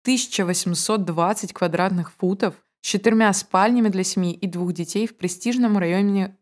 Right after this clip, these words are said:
Гонконга Кадури-Хилл. А брату Алекса, Энтони, помогла деньгами, когда у того не хватало денег на покупку своей собственной квартиры.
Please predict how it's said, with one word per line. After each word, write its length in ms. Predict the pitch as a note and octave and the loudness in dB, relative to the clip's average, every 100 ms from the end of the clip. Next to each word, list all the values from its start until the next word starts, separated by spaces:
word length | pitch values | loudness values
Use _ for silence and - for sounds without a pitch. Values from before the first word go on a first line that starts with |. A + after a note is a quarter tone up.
| - | -4
Гонконга 580 | F3 E3 - G3 G3+ F#3+ | -4 -2 0 2 2 -2
Кадури-Хилл. 880 | - F#3 F3+ F3+ F3+ - D#3 C#3+ - _ _ - | -2 0 2 0 -2 -4 -6 -6 -12 _ _ -2
А 100 | G3 | 0
брату 460 | G#3 G#3 G#3 - - | 4 2 2 -2 2
Алекса, 640 | A3+ C#4+ C4+ - F3 - - | 4 4 -2 -4 -4 -6 -2
Энтони, 500 | G3+ F#3 E3+ D#3+ G3+ - | 0 2 -2 -6 -10 -6
помогла 400 | F#3 F3+ G3+ C4+ | -2 0 0 0
деньгами, 480 | B3+ A#3+ G3 A3 A#3 | 2 2 2 2 2
когда 300 | F#3 F#3+ F3+ | 0 0 -2
у 60 | |
того 200 | F3 E3+ | -2 -2
не 120 | G#3 A3 | -2 0
хватало 400 | F#3 F#3 F3 E3 | -2 0 0 0
денег 340 | E3+ G#3 G#3+ | 0 0 0
на 80 | F3 | -2
покупку 440 | F3+ E3+ F#3+ - | -4 -4 -6 -4
своей 240 | F#3 - E3 | -6 -2 -2
собственной 460 | - E3 - F3 | -2 -6 -4 -6
квартиры. 580 | F3 F#3 F#3 - D3+ D#3 | -2 -4 -4 -8 -8 -10